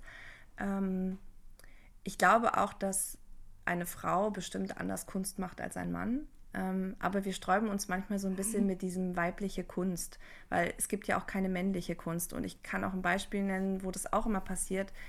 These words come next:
Speaker 1: in der Musik passiert das. Es wird zum Beispiel, äh, der Musikexpress schreibt dann, es ist eine Girlband oder es ist eine weibliche Band. Und man würde nie schreiben, es ist eine, eine männliche Band, wenn da jetzt irgendwie,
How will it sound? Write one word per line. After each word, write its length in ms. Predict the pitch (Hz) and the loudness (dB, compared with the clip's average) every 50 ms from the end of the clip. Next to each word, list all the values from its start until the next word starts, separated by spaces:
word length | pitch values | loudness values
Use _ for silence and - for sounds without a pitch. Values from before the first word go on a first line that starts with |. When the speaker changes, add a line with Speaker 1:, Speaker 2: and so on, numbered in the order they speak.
| - - | -8 -4
Speaker 1:
in 80 | - 190 | 0 2
der 80 | 190 185 | 4 6
Musik 360 | 196 196 185 185 208 208 208 | 6 6 6 4 2 0 0
passiert 380 | - 180 175 - - 170 160 - | -2 -4 -2 -2 -2 -2 -2 -2
das. 100 | 180 - | -4 -4
Es 160 | - - - | -6 -4 -4
wird 140 | - 196 196 | -2 -2 -2
zum 140 | - 196 - | 0 0 0
Beispiel, 400 | 92 185 - - 190 185 180 180 - - - - - - - - - - | 0 0 0 0 0 0 0 -2 -4 -8 -8 -8 -8 -10 -10 -12 -8 -2
äh, 180 | - 180 180 180 | 2 4 4 6
der 120 | 185 185 | 6 4
Musikexpress 880 | 190 202 202 220 220 - - - - - - - - 196 202 202 - - | 4 4 4 2 0 -2 -4 -6 -6 -6 -4 0 0 0 2 2 0 -2
schreibt 420 | - - 180 185 196 - - - | 0 2 2 2 2 0 -2 2
dann, 300 | 190 185 180 185 185 185 | 2 4 4 4 2 0
es 180 | - - - - | 0 0 -2 -2
ist 180 | 196 - - | -2 -2 -2
eine 400 | - 175 180 180 180 180 180 - - - - - - - - - - - - - - | 0 0 0 2 0 0 -2 -4 -6 -10 -10 -12 -12 -14 -16 -16 -14 -12 -10 0 4
Girlband 540 | 196 190 196 202 196 190 170 165 165 170 | 6 8 8 8 8 6 4 2 2 0
oder 120 | 175 175 175 | 0 0 0
es 120 | 175 - | 2 2
ist 80 | - 185 | 2 2
eine 260 | 175 180 180 175 180 | 2 0 0 2 4
weibliche 420 | 185 180 190 196 202 190 - 190 | 4 4 4 4 0 -2 0 -2
Band. 460 | 175 - 180 175 175 170 160 160 - - - - - - - - - - - - - - | 0 2 4 4 4 4 2 0 -4 -6 -12 -14 -12 -10 -10 -10 -10 -10 -12 -12 -6 0
Und 220 | - 196 190 185 196 | 2 4 4 4 4
man 180 | 190 190 190 190 | 4 4 6 6
würde 180 | 202 214 208 202 | 6 6 6 8
nie 180 | 196 208 226 | 8 8 8
schreiben, 360 | 226 - - - 190 190 190 190 | 6 4 4 6 6 6 6 4
es 140 | 185 - - | 0 -2 0
ist 300 | 190 - - - - - | 0 0 0 -2 0 0
eine, 480 | 175 185 185 185 185 180 180 180 - - | 2 2 2 2 2 2 2 2 2 2
eine 160 | 180 185 185 | 2 4 4
männliche 420 | 180 185 196 233 226 208 - - | 4 4 6 6 4 4 2 0
Band, 500 | 170 170 165 160 156 160 165 165 - - - - | 0 2 2 2 2 0 -2 -4 -4 -10 -14 -10
wenn 240 | - 190 175 170 170 | -4 -2 0 0 2
da 160 | 165 160 165 | 2 0 0
jetzt 300 | 175 - 170 - - - | 0 0 -2 -2 -2 -4
irgendwie, 500 | - - - 165 165 170 - - - - | -2 -4 -4 -4 -4 -2 -2 -2 -2 -4